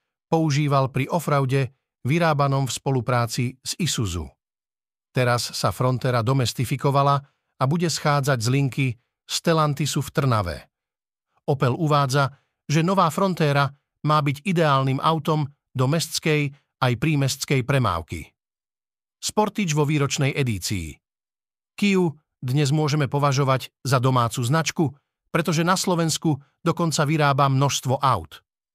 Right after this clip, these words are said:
Vďačí za to najmä modelu Sportage, ktorý nedávno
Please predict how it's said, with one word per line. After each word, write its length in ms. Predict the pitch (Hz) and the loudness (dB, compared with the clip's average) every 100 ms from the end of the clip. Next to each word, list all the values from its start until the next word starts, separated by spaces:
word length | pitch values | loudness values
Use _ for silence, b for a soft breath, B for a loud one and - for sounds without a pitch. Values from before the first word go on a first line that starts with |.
| _ _ _ _ | _ _ _ _
Vďačí 380 | - 113 135 151 | -6 -2 0 0
za 160 | 127 135 | -2 0
to 80 | 135 | 0
najmä 320 | 127 127 123 | 0 0 -2
modelu 320 | 127 127 120 | -2 -2 -4
Sportage, 640 | - 170 156 156 143 - b b b _ | -4 -6 -4 -4 -4 -6 b b b _
ktorý 320 | - 143 131 | -4 -2 0
nedávno 400 | 135 135 135 | 0 2 2